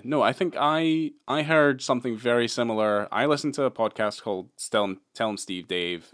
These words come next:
and they had Ian Morris and James Buckley on an episode that was referred to as,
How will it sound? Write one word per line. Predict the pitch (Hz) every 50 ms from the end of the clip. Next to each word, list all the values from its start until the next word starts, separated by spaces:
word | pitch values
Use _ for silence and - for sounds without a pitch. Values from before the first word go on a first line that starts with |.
| _ -
and | 95 90 87
they | 101 104 107 104
had | - - - 104 101 101 101 101 -
Ian | 104 104 101 98
Morris | 98 98 95 92 95 90 - - -
and | - 98 98 101 95
James | 98 95 95 98 92
Buckley | - - 92 - - - 98 98
on | 95 90 92 92 92 92 85 -
an | 95 101
episode | 95 98 - 104 95 - - 90 87 -
that | 95 -
was | - 92 101 -
referred | 95 90 - - 101 101 101 95 98 -
to | - 104 90 -
as, | - - 107 101 101 98 95 95 92 90 78 - - - - -